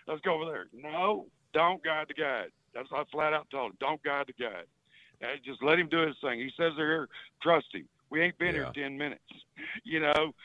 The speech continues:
Speaker 1: And then all of a sudden, boom, we're leaving it out in thirty minutes. Don't guide the guide. That's, that's one of the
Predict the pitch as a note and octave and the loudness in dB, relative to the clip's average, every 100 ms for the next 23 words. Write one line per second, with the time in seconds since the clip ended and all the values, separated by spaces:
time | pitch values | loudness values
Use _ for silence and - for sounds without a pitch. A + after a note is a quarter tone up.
0 | - - C#3+ D3+ D#3 E3 D#3 E3 E3 B2+ | -16 -8 -4 0 2 2 2 -4 -6 0
1 | F3 C#3+ B2+ C#3+ D3 C#3 C3+ - C#3+ B2+ | 0 0 -4 -4 -4 -4 -8 -8 -8 -8
2 | A#2+ A2 - _ _ _ _ _ _ _ | -8 -10 -12 _ _ _ _ _ _ _
3 | _ _ _ _ _ _ - D#3 F3+ D3+ | _ _ _ _ _ _ 2 2 4 2
4 | D#3 D#3 - C#3+ A2 D#2 A#2 C3+ - B2 | 0 0 -2 -2 -4 -6 -6 -6 -8 -2
5 | C3+ D3 C3+ D3 D3+ B2 | -2 -2 -6 -6 -4 -6